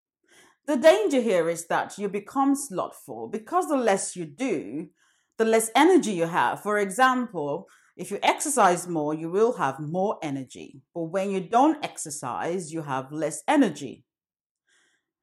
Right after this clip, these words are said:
So then, if you don't manage your time properly now,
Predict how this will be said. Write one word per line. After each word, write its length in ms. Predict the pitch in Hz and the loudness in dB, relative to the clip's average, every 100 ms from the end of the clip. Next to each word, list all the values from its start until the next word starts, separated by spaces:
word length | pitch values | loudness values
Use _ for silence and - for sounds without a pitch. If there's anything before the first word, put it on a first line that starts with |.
| _ _ | _ _
So 260 | - 392 339 | 2 4 6
then, 160 | 262 | 4
if 200 | 233 277 | 4 0
you 160 | 294 226 | -2 0
don't 340 | 320 349 370 294 | 4 4 4 4
manage 520 | 277 285 359 359 226 | 6 6 6 2 0
your 100 | 202 | -6
time 480 | - 254 285 285 269 | -6 0 2 2 0
properly 400 | 156 156 147 143 | -4 -6 -6 -4
now, 800 | 147 185 135 - 117 180 196 | -2 0 0 -2 -6 -6 -6